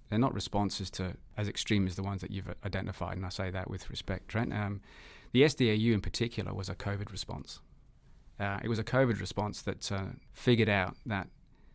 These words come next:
the traditional J dap environment may not deliver the outcomes that the state needed at a very, very, uh, difficult time and needed to be dealt with in a, in a quicker way. The beauty of the S D A U process is that what it did was create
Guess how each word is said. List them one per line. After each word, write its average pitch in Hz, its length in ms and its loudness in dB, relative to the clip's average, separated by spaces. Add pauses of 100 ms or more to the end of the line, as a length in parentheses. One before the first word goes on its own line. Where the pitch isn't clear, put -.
(140)
the 104 140 2
traditional 98 460 0
J 95 200 0
dap 95 220 2
environment 95 460 0
may 101 180 -2
not 104 320 -4
deliver 98 320 -2
the 92 180 -4
outcomes 92 400 -4
that - 100 -10
the 101 60 -4
state 95 300 -4
needed 95 300 -2
at 90 120 -4
a 92 60 -6
very, 95 380 0
very, 92 500 -2 (100)
uh, 98 100 -4
difficult 92 400 -4
time 98 460 -2 (100)
and 98 280 -2
needed 98 260 0
to 92 60 -6
be - 80 -4
dealt 90 220 -2
with 92 180 -6
in 92 80 -2
a, 87 160 -4 (160)
in 95 140 -2
a 87 100 -6
quicker - 380 2
way. 87 360 -6 (920)
The 92 100 0
beauty 101 460 4
of 90 80 -2
the 92 160 0
S 95 140 -4
D 90 180 -4
A 85 40 -4
U 98 240 2
process 85 500 -4
is 90 80 -10
that 90 200 -4 (560)
what 101 160 0
it 92 180 -4
did 117 360 2 (220)
was 95 120 -4
create 95 640 -2